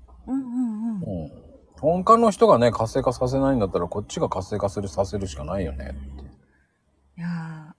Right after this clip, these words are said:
Speaker 1: ー、新しい人いっぱいね、こう、入れてるっていうのもすごいことだよね。
Speaker 2: うん、まあ、でも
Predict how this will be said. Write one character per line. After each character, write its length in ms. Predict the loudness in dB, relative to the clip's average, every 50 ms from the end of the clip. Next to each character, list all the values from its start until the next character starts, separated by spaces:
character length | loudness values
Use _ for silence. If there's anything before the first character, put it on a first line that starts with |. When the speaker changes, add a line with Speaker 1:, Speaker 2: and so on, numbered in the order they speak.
| _ -10
Speaker 1:
ー、 100 | -10 -10 -6 -6 -8 -8 -8
新 20 | -10
し 180 | -10 -10 -10
い 40 | -12
人 200 | -12 -6 -4 -4
い 60 | -4
っ 20 | -4 _ -6
ぱ 120 | -6 -4
い 100 | -2 -2
ね、 240 | 0 0 0 -2 _ _ _ _ _ _ _ _ _ _ _ _
こ 500 | -8 -6 -6 -4 -6 -8 -8 -10 -12 -14 _
う、 20 | _ _ _ _ _ _ -10
入 100 | -6 -4
れ 120 | -4 -4
て 120 | 0 0 -2
る 80 | -2
っ 40 | -2
て 160 | _ -6 -6
い 20 | -4
う 40 |
の 60 | -4 -4
も 120 | -6 -8
す 120 | -8 -4
ご 80 | -4 -4
い 60 | -4
こ 100 | -4 -6
と 120 | -12 -10 -10
だ 120 | -10 -10
よ 80 | -8 -6
ね。 220 | -6 -6 -6 _ _ _ -8
Speaker 2:
う 80 | -4 -4
ん、 520 | -2 -2 -2 -2 -2 -2 -4 -4 -4 0
ま 140 | 2 2 2
あ、 60 | 4
で 100 | 2 2
も 180 | 0 0 -2